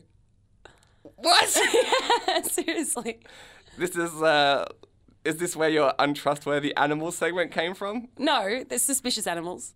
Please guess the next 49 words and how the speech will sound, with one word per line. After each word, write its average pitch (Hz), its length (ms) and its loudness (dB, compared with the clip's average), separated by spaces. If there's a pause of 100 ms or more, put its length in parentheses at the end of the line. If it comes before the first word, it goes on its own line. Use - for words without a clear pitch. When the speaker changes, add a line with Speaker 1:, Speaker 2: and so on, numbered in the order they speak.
Speaker 1:
But 175 140 0
wasn't 160 220 0
that 151 120 4
a 180 40 2
cow 175 280 -4
as 135 120 -4
well? 123 320 -2
Speaker 2:
Yeah, 214 240 -2
but, - 320 -6
no, 294 160 2
no, 294 60 2
it - 20 0
was 233 100 -2
a 220 60 -4
deer. 190 320 -8 (560)
Speaker 1:
No, 170 140 4
no, 170 220 4
that - 60 -2
Speaker 2:
Oh, 269 160 4
Speaker 1:
was - 100 0
Speaker 2:
yeah, 311 100 4
Speaker 1:
Odin. 160 120 4
Speaker 2:
cows 285 300 2
in 254 120 -2
general. 208 440 -4
Yeah, 226 280 0
yeah. 196 340 -2 (280)
Cows 240 220 -4
in 220 80 -8
general 170 400 -6
just 170 180 -14
look 160 80 -12
suspicious. 156 420 -12
But 190 140 -6
no, 226 220 0
that's 220 160 -4
not 196 100 -4
where 170 120 -4
it 147 60 -10
came 156 160 -12
from. 156 160 -12
I 170 100 -6
just 180 80 -10
had 175 100 -4
a - 20 -10
friend 165 280 -6
who 165 160 -10
had 160 180 -8
a, 156 120 -8